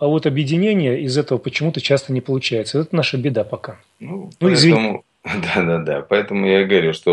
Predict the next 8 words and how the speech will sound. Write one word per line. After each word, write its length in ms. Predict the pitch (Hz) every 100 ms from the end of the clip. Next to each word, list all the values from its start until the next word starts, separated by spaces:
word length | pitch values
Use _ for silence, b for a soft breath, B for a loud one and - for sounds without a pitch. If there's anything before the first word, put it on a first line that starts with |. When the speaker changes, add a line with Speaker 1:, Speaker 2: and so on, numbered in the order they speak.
| 82 90
Speaker 2:
э, 340 | 90 87 87
в 40 | 98
основе 420 | 101 135 131 98
нашего 460 | 90 85 - 87 85
события 800 | 85 101 87 87 - 90 82 73
все-таки 500 | - 143 110 98 107
наше 300 | 104 104 98
миропонимание. 960 | 101 101 92 95 95 101 87 71 67